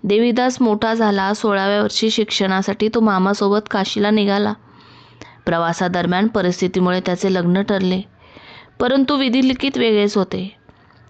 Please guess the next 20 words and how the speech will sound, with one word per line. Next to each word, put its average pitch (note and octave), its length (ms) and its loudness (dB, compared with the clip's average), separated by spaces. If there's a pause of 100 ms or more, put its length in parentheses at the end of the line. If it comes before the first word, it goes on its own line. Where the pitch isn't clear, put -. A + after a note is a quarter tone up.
(140)
त्याच F3+ 280 -2
काळात G3 420 0
मृत्यूदेवता F#3 760 0
देवीदासला F#3+ 640 0
घेऊन G3 240 2
जाण्यास G3 400 0
आली, G3 260 0 (720)
पण F3 140 0
आश्चर्य F#3 440 2
घडले. G3+ 360 2 (760)
धनेश्वर F3+ 600 2
आणि G3+ 280 2
त्याच्या F3+ 240 -2
पत्नीने G3+ 540 0
श्रद्धेने G3 480 0
पाळलेल्या G3 480 0
बत्तीस G3+ 460 -4
पौर्णिमा F#3+ 400 0
व्रतांचे F3 520 -2
पुण्य G3 460 2